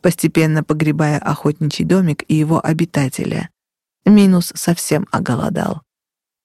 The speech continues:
В сумерках второго дня затворничества он вспомнил о головке сыра Гауда.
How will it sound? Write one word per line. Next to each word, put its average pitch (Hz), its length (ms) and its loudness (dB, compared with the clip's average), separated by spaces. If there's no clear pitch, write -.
В - 60 -10
сумерках 196 540 4
второго 170 480 -2
дня 160 260 0
затворничества 160 960 -2
он 214 200 4
вспомнил 214 640 2
о 185 100 0
головке 190 480 0
сыра 190 360 0
Гауда. 185 640 -2